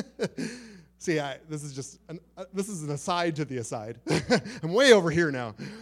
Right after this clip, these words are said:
But I, I think the animals probably talked. Probably. They probably did because the serpent walked up to them and started chatting with them, and they didn't seem freaked out by that, <laughs> right?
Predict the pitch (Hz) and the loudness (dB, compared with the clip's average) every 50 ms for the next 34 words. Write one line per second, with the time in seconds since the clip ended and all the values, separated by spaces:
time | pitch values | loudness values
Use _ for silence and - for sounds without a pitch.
0 | 180 - - 185 175 151 165 165 - 160 185 214 214 254 220 170 165 160 143 135 | -10 -2 -2 -2 -2 -2 -6 -6 2 2 2 4 4 0 -4 -4 -6 -8 -6 -4
1 | 135 151 170 170 175 165 170 - - 117 117 113 139 147 165 165 160 - - - | -2 -2 -2 -2 -2 -4 -6 -12 -12 -10 -8 -6 -6 -6 -6 -8 -8 -8 -10 -12
2 | 120 131 - 302 - _ - - - - _ _ _ _ - _ _ _ _ _ | -10 -10 -10 -12 -12 _ -18 -18 -18 -20 _ _ _ _ -20 _ _ _ _ _
3 | _ _ _ _ _ _ _ _ _ _ - - _ _ - 233 247 302 311 285 | _ _ _ _ _ _ _ _ _ _ -20 -20 _ _ -4 2 4 4 6 6
4 | 220 175 165 160 151 160 214 240 262 247 - - - - 247 196 - 156 180 175 | 4 4 4 2 2 2 2 0 0 -4 -10 -16 -20 -20 -20 -16 -4 -2 -2 -2
5 | 180 196 226 269 285 269 208 170 160 147 131 139 147 175 175 170 185 160 170 160 | 0 -2 -2 -2 -2 -2 -2 -2 -4 -2 -2 -2 -2 -2 -2 -4 -4 -4 -4 -4
6 | 160 156 - - 226 233 226 214 202 165 160 156 156 - 160 151 - - 160 151 | -6 -8 -4 -4 -4 -4 -4 -6 -6 -4 -6 -6 -4 -6 -8 -8 -8 -8 -6 -6
7 | 151 143 143 139 - 156 147 139 131 - 185 180 208 226 202 165 147 135 123 139 | -4 -6 -6 -6 -6 -6 -6 -6 -6 -6 -4 -4 -2 -2 -2 -4 -4 -6 -6 -6
8 | 135 135 135 139 139 160 196 208 190 - 185 170 160 156 - 165 151 151 175 156 | -6 -4 -4 -4 -2 -2 -2 -2 -4 -4 -6 -6 -6 -6 -6 -8 -8 -4 -2 -2
9 | 156 151 - 127 123 120 117 110 113 - 120 165 170 165 196 - | -2 -2 -4 -8 -10 -10 -12 -14 -12 -8 -4 -4 -2 -2 -2 -4